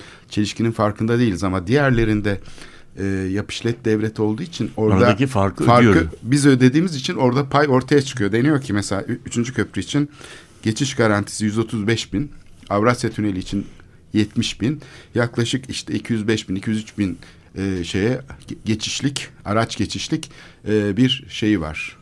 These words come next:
Speaker 1: garantisi var. Dolayısıyla bu garantiyle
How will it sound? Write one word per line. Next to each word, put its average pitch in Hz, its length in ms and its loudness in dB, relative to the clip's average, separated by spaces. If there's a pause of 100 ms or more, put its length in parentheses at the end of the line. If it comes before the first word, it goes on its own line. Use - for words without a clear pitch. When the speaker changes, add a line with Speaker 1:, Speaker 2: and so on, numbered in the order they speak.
(120)
Speaker 1:
garantisi 104 540 0
var. - 280 -10 (960)
Dolayısıyla 110 680 4 (360)
bu 127 160 2
garantiyle 113 880 2